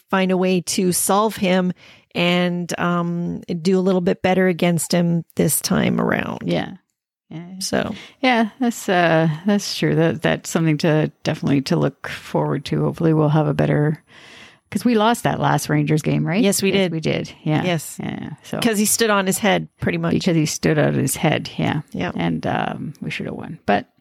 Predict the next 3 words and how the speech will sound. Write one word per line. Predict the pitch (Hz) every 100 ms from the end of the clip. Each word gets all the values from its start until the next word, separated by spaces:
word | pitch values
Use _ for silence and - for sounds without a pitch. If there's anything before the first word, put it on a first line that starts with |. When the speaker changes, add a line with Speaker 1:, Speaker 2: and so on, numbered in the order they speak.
| - - - - - _ -
Speaker 2:
anyhow, | 339 254 170 226 226
um, | - 247 262 269 262 262 254 -
so | - 285 220 127